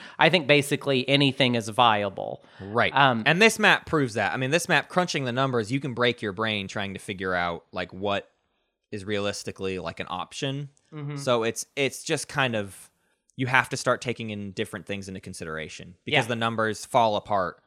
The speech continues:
Speaker 2: really fast for a lot of these pu-, slices. I mean,
Speaker 1: Right.
Speaker 2: it's
Speaker 1: Um,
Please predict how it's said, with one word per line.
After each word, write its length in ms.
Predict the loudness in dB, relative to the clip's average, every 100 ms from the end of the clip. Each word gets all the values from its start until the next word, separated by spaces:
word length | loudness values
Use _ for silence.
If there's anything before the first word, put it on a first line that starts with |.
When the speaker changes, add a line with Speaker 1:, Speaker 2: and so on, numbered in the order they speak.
| _
Speaker 2:
really 460 | -20 -4 0 0 0
fast 520 | 0 2 2 0 -8
for 200 | -8 -6
a 60 | -4
lot 300 | -2 -2 -4
of 80 | -8
these 260 | -14 -14 -18 _
pu-, 100 | -14 -14 _
slices. 640 | -18 -12 -10 -10 -14 -16 -10
I 40 | 2
mean, 40 |
Speaker 1:
Right. 180 | 2 2
Speaker 2:
it's 240 | -6 -20 _ _ _ _ _ _
Speaker 1:
Um, 200 | 4 6